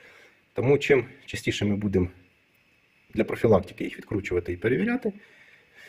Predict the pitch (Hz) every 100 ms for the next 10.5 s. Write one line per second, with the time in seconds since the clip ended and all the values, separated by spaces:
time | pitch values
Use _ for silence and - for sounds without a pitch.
0 | - - _ _ - 190 196 180 - -
1 | - - - - - 226 - - - 151
2 | - - 170 170 139 - 107 117 - 110
3 | 107 95 101 95 - - _ 87 87 76
4 | 71 - _ _ _ _ _ - 123 98
5 | 101 123 113 98 - 110 101 98 92 110
6 | 196 220 180 - 151 - - _ _ _
7 | _ _ _ - 156 160 - 107 - 127
8 | - 95 107 - - - - - _ _
9 | _ _ - _ - - _ _ - -
10 | 175 - 139 123